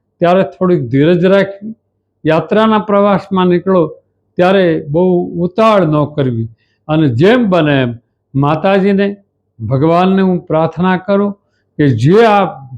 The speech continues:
ભારતની ભૂમિ ઉપર જેટલા માણસો અહીંથી એ બીજે જાય, બીજેથી અહીંયા આવતા હોય, એ તમામ લોકોની ઈચ્છા ભગવાન રામ, કૃષ્ણ, રામાપીર, દાનબાપુ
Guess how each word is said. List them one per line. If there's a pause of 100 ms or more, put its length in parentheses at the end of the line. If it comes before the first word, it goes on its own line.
(140)
ભારતની
ભૂમિ
ઉપર (460)
જેટલા
માણસો (380)
અહીંથી
એ (420)
બીજે
જાય,
બીજેથી
અહીંયા
આવતા
હોય, (400)
એ
તમામ
લોકોની
ઈચ્છા (480)
ભગવાન (520)
રામ,
કૃષ્ણ,
રામાપીર,
દાનબાપુ